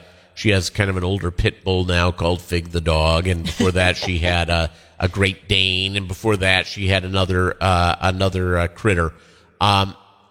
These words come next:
it, this is very fulfilling because you can go in and help an animal, uh, if they have a behavioral issue or something like that,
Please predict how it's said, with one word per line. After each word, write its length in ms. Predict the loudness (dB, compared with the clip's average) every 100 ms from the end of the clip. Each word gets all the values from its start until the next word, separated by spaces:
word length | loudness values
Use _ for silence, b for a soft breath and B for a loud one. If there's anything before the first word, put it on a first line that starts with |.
| 0
it, 340 | 0 0 -4
this 260 | -2 0 0
is 140 | -4
very 300 | 0 2 2
fulfilling 520 | -2 -8 -2 -2 -2
because 320 | -6 -4 -4
you 200 | -2 -2
can 260 | -2 -4 -2
go 300 | 0 2 2
in 320 | 2 2 0 -4
and 160 | -8 -6
help 360 | 0 0 0
an 140 | -4 -2
animal, 760 | 0 2 0 -2 -2 -2 -4 -2
uh, 300 | 2 2 2
if 160 | -2 0
they 100 | 0
have 100 | 2
a 100 | 0
behavioral 640 | -2 -2 -2 0 2 2
issue 280 | 0 0 -2
or 80 | -2
something 320 | -4 -4 -2
like 180 | -2 0
that, 300 | 0 2